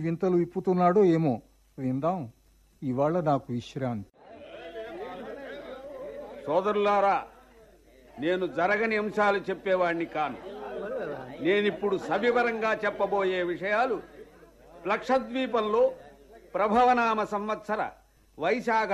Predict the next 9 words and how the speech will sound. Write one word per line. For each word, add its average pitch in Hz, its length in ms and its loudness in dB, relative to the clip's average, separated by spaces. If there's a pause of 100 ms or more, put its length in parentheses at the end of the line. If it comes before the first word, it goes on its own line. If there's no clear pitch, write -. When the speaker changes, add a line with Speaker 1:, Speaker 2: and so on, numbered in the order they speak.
(120)
Speaker 2:
శుద్ధ 180 220 -2 (120)
పంచమి 233 480 0
నాటి 196 240 0 (100)
సాయంకాలం 202 680 0 (560)
ఒక 175 200 -2 (120)
సభ 170 160 -2 (160)
గురించినది. 170 560 -4 (840)
ఈ 151 120 -8 (160)
సభ 165 160 -4